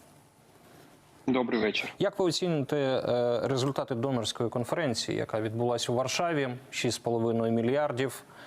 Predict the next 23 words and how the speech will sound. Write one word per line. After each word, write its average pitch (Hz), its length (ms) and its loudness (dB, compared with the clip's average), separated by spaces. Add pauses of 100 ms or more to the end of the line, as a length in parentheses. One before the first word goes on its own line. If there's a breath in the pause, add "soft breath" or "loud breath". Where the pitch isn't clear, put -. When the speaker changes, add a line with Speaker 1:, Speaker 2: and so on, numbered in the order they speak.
(200 loud breath)
Speaker 2:
А, 113 580 2 (220)
чи - 120 -2
можемо 175 360 2
ми 156 200 2
розраховувати 143 960 0
на 120 200 2
те, 131 300 0
що 123 300 -2
той 123 220 -2
фонд, 143 320 -2
який 117 280 -2
створюється, 131 920 0 (540 loud breath)
а, 110 320 2
він 117 380 0
буде 120 380 2 (540)
постійно 127 460 0
наповнюватись? 110 920 0
І 131 220 2
оці 135 420 0
шість 156 320 0
з - 100 -2
половиною 127 560 0
мільярдів, 120 680 2